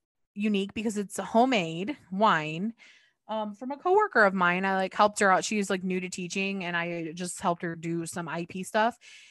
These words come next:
And she's like, "I feel so bad I'm bothering you all the time." I'm like, "It's no big deal." So, um,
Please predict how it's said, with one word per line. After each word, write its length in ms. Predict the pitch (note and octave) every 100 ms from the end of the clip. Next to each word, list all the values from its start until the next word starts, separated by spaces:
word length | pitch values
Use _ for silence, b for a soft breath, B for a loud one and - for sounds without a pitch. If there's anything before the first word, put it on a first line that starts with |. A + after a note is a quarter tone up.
| B -
And 400 | F#3+ F3+ F3 F3
she's 220 | - G#3
like, 160 | G3+ A3
"I 100 | C#4+
feel 140 | D#4+
so 140 | D4 D4+
bad 180 | D4 C#4+
I'm 80 | C4+
bothering 320 | C#4 C#4+ C#4
you 80 | C4
all 80 |
the 100 | C4
time." 340 | B3+ C#4 B3+ B3
I'm 60 |
like, 160 | A3 F3+
"It's 120 | D#3+
no 100 | F3+
big 180 | D#3 F3
deal." 420 | C4+ D#4 C#4+ C4+ b b _
So, 380 | - A#3 G#3+ G#3
um, 420 | E3 F#3+ F3+ F3